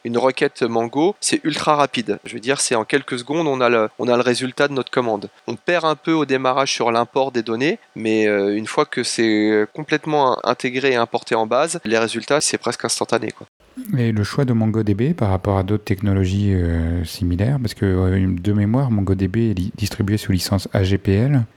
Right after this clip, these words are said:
Speaker 2: ce qui est assez com-, problématique parce que ça veut dire que dès que tu fais un service basé sur du mongo D B, t'es obligé de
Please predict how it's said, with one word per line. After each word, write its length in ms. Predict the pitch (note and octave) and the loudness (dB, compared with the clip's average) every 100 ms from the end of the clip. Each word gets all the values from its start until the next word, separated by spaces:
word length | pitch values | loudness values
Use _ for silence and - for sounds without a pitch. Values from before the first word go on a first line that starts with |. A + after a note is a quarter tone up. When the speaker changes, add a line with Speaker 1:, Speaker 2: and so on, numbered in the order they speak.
| - | -18
Speaker 2:
ce 100 | - | -8
qui 240 | - F#2+ | 0 4
est 40 | F#2 | 4
assez 200 | - - | 2 0
com-, 140 | G2 | 0
problématique 560 | - F#2+ F#2 F2+ C3+ C3+ | 2 2 4 2 2 0
parce 160 | G#2+ | 0
que 80 | G2 | -2
ça 140 | - | -2
veut 80 | F#2+ | 0
dire 160 | G2 G2+ | 2 0
que 100 | F2+ | 0
dès 120 | G2+ | 0
que 60 | - | -2
tu 120 | F#2+ | -2
fais 140 | G2 | 0
un 40 | F#2 | 2
service 420 | - F#2 G2 F2+ | 2 2 0 0
basé 300 | F#2 F#2 F#2 | 0 2 0
sur 220 | - F#2+ | 0 0
du 60 | E2+ | 2
mongo 280 | F2+ E2+ E2+ | 2 2 2
D 120 | E2+ | 2
B, 200 | G2 A#2 | 2 0
t'es 240 | - G#2 G#2+ | 0 0 0
obligé 320 | F#2 G2 G2 | 2 2 2
de 460 | F2+ E2+ E2 E2+ | 4 4 2 0